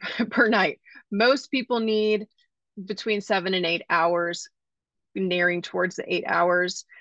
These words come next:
Um, we are all different, but sleep will make your life a thousand times better. And of course, exercise, trying to get your four to five days of exercise, uh,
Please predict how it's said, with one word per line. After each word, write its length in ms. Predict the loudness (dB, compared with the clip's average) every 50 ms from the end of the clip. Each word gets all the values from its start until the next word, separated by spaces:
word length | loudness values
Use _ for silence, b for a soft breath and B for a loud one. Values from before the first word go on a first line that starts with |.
| B B B B -4
Um, 560 | -2 0 0 0 0 -2 -2 -4 -6 -10 -12 _ _ _ _ _ -4
we 120 | -2 0 4
are 220 | 4 4 6 4
all 180 | 4 2 0 0
different, 500 | -4 -8 -8 -8 -8 -8 -8 -10 -10 -6 -2
but 240 | 0 2 2 0 -2 _ _ _ _ _ _ _ _ -20
sleep 360 | -12 -8 -6 -4 -4 -4 -4
will 80 | -4 -2
make 240 | -2 -2 -4 -4
your 120 | -2 -2 0
life 400 | 2 2 2 0 0 -2 -8 -14 -16 -12
a 40 | -6
thousand 380 | -2 0 0 0 -2 -4 -8
times 360 | -8 -6 -6 -6 -6 -8 -6
better. 400 | -2 0 0 2 2 0 0 -4 -8 _ _ _ _ _ _ _ _ _ _ _ _ _ _ _ _ _ _ _ _ _ _ 0
And 140 | 2 4 2
of 100 | 2 2
course, 520 | 4 6 6 6 6 4 0 -6 -14 -16 -10 _ -4
exercise, 640 | -4 -4 -4 -6 -4 0 2 4 4 4 2 0
trying 180 | 0 -2 -2 0
to 40 | 0
get 100 | 0 -2
your 100 | -2 -4
four 240 | -6 -4 -2 -2 -2
to 80 | 0 0
five 260 | 2 2 2 2 2
days 320 | 0 -2 -2 -2 -2 -6
of 80 | -8 -10 -10
exercise, 760 | -10 -8 -8 -10 -10 -6 -4 -2 0 0 0 -2 -4 -10 -20 B B B B B -2
uh, 220 | 0 2 2 2